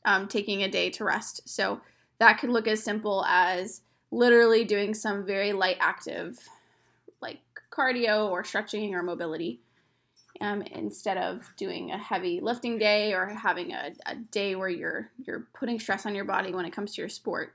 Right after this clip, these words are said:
So whether you dance, do cheerleading, if you're, you know, a football player, whatever, doing your, the thing basically that you do when you're doing your craft,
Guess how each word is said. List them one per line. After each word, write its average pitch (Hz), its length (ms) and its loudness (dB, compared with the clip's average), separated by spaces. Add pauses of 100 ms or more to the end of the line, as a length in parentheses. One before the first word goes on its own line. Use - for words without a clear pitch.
So - 240 -8
whether 180 220 -4
you 170 200 -4
dance, - 800 -4 (680)
do 202 120 -6
cheerleading, 196 800 -2 (680)
if - 60 -20
you're, 185 380 -2 (800)
you 226 100 -2
know, - 180 -4
a 214 60 -8
football 220 260 2
player, 202 300 2
whatever, 180 560 -2 (420)
doing 247 380 0
your, 202 580 2 (720)
the 220 100 -2
thing 240 300 2
basically 226 480 2
that 190 260 0
you 202 160 -4
do 202 440 -4 (260)
when 180 260 -4
you're 160 140 -6
doing 165 380 -6
your - 400 -6 (160)
craft, - 480 -2